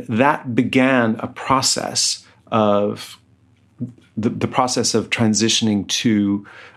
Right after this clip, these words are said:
uh, talking films. But it took a while, because you have to remember that every every cinema had to be wired for sound, had to be wired for this new technology.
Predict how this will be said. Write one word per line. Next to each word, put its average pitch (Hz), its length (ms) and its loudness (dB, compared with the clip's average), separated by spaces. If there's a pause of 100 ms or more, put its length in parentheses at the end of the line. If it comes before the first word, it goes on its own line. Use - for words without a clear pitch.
uh, 98 340 2
talking 104 420 0
films. 98 440 0 (220)
But 127 100 2
it 156 140 -2
took - 220 -4
a 240 40 2
while, 156 540 -2 (420)
because 139 300 0
you 147 80 2
have 139 120 -2
to 185 60 0
remember 165 280 2
that 117 240 -4
every 139 580 0 (320)
every 147 260 2
cinema 151 600 0
had 139 220 0
to 123 80 -6
be 117 120 0
wired 113 520 0
for - 160 -4
sound, 127 420 0
had 104 100 -6
to 101 60 -4
be 110 80 2
wired 107 480 0
for - 100 -14
this 104 200 -4
new 117 120 2
technology. 117 800 -2